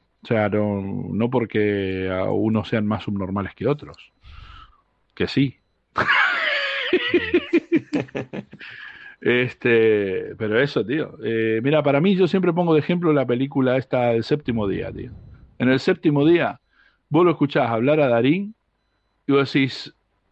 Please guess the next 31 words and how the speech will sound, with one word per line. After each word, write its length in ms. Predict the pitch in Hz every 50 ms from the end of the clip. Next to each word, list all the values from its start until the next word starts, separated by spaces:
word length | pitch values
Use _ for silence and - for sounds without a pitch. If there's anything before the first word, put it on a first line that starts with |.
| _ -
"Vale, 320 | 143 139 123 120 120 123
este 180 | 127 - - 131
tío, 280 | 123 139 143 147 139
me, 320 | 135 110 120 127 127 127 123
me 180 | 131 131 131
creo, 300 | 139 156 180 175 170 156 135
me 180 | 139 139 139
creo 240 | 147 165 180 175 160
como 300 | 165 160 147 143 143 135
lo, 220 | 131 131 131 131
lo 140 | 135 131 123
que 60 | 139 123
está 160 | - - 143
diciendo". 540 | 135 123 - - 107 98 98 98 98 - - _ - - _ -
La 100 | 123 110
escuchás 360 | - - 113 - - 151 143
hablar 280 | 156 156 160 170 170 165
a 60 | 151
la 160 | 139 135 131 135
otra, 280 | 156 160 170 165 139
¿cómo 160 | 123 131 131
se 100 | - 139
llama? 220 | 135 147 165 175 160
La, 720 | 139 127 120 117 113 110 107 104 104 101 98 98 104 - _ _ _ _ _ _ _ _ _ _ -
esta 420 | - 113 - - 135 123 120 113
que, 800 | 110 117 113 113 110 110 107 104 104 101 101 98 95 95 95 101 98 _ _ _ _ _ _ _ _ _ _ _ _ _ _ _ - - - _ _ _ _ _ _ _ _ _
joder, 560 | _ - - - - 104 107 123 127 107 85 - _ _ -
eh, 420 | - 104 101 101 101 98 101 98 _ _ _ _ -
la 140 | 110 110
Belén 260 | 110 113 117 131 143 131
Rueda, 400 | 135 147 165 185 226 269 262